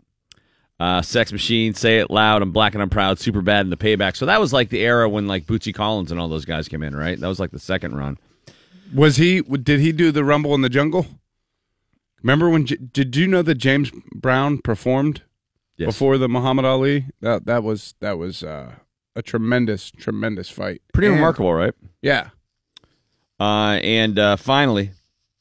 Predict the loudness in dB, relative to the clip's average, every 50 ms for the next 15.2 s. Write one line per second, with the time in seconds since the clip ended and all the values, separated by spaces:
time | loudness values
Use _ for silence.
0 | _ _ _ -2 2 4 6 6 6 4 4 2 2 0 0 0 -2 -2 -2 -4
1 | -10 -10 -10 -10 -12 -16 _ _ _ _ _ _ _ _ _ _ _ _ _ _
2 | _ _ _ _ _ _ -8 -4 -2 0 2 2 2 2 0 -2 -6 -8 _ _
3 | _ _ _ _ _ _ _ _ _ _ _ _ _ _ _ _ _ _ _ _
4 | -6 -6 0 2 2 2 2 -2 -2 -2 0 0 -2 -6 -8 -12 _ _ _ _
5 | _ _ _ _ _ _ _ _ -10 -2 0 0 0 0 0 0 0 0 0 _
6 | -4 -4 -4 -4 -10 _ -6 -2 0 2 2 2 2 2 0 -2 0 2 0 0
7 | 2 2 0 2 2 2 4 4 2 2 0 -2 -2 0 0 0 0 0 0 -2
8 | -4 -4 -4 -4 -4 -12 -10 -4 -2 0 0 0 -2 -2 -6 -4 -4 -6 -4 -2
9 | -2 0 0 0 0 -2 -2 -2 -4 -6 -6 -6 -2 0 2 4 4 4 4 4
10 | 2 2 -2 -8 _ _ _ _ _ _ _ _ _ _ _ _ _ 0 0 2
11 | 2 2 2 2 2 0 2 2 0 0 2 0 0 0 -2 -2 -4 -6 -8 -12
12 | _ _ _ _ _ _ _ _ _ _ _ _ _ _ _ _ _ _ _ _
13 | _ _ _ _ _ _ _ _ _ _ _ _ _ _ -2 0 0 0 -2 -2
14 | -2 -4 -2 0 0 0 0 0 -2 -4 -6 -8 -6 -6 -4 -2 -2 -4 -4 -8
15 | -16 -18 -20